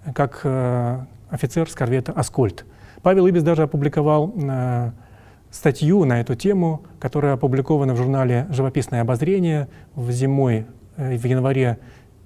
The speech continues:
тысяча восемьсот семьдесят пятого года, которая называлась "О делах на Формозе", о формозских делах.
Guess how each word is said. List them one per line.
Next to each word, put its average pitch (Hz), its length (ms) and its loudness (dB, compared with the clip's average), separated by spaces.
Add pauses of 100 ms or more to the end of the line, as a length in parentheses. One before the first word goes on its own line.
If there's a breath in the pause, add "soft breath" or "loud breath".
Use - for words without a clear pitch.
(140)
тысяча 135 240 -2
восемьсот 120 320 -2
семьдесят 120 240 -2
пятого 131 320 0
года, 165 260 0
которая 147 280 0
называлась 127 580 0 (340 loud breath)
"О - 80 -4
делах 131 320 0
на 123 80 2
Формозе", 123 480 0
о 135 60 0
формозских 131 500 0
делах. 123 460 0